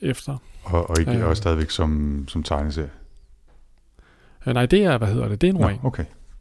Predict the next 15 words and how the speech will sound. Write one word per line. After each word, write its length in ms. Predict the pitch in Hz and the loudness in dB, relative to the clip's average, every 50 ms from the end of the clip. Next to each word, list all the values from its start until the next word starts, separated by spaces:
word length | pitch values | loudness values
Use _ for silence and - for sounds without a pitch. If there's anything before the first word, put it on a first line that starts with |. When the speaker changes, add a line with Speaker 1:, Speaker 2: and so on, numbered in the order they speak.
| - - - - - - - - - | -20 -20 -20 -20 -20 -20 -8 -2 0
Speaker 1:
Hmm. 160 | 143 196 202 | 0 2 2
Speaker 2:
Alright. 200 | 135 104 82 78 - - - - - - - - - - - - - - - - - - - - - - - - - - - - | 0 -2 -4 -6 -12 -20 -20 -20 -20 -20 -20 -20 -20 -20 -20 -20 -20 -20 -20 -12 -4 0 0 0 0 -2 -10 -14 -16 -16 -4 2
Speaker 1:
Øh, 500 | - 139 131 127 127 123 123 127 143 175 | 4 6 6 6 6 4 2 2 2 4
og 60 | 170 | 4
ellers 240 | 175 190 185 - - | 6 6 6 6 4
er 40 | 190 | 4
jeg 40 | 180 | 4
i 100 | 170 170 | 4 2
gang 160 | 170 170 165 | 2 2 4
med, 180 | 156 151 147 135 | 4 4 4 4
hvad 100 | 143 117 | 4 2
hedder 280 | 95 143 147 - 151 - - | 2 0 -2 -4 -6 -6 -4
den, 240 | 139 131 127 123 123 | -2 -2 0 0 0
øh, 680 | 120 117 113 110 107 104 107 107 107 110 113 113 110 104 95 147 226 | 2 2 2 0 0 0 -2 -2 -2 -2 -2 -2 -4 -4 -6 -6 -4
en, 340 | 190 131 117 113 107 92 | -2 -2 0 0 -2 -4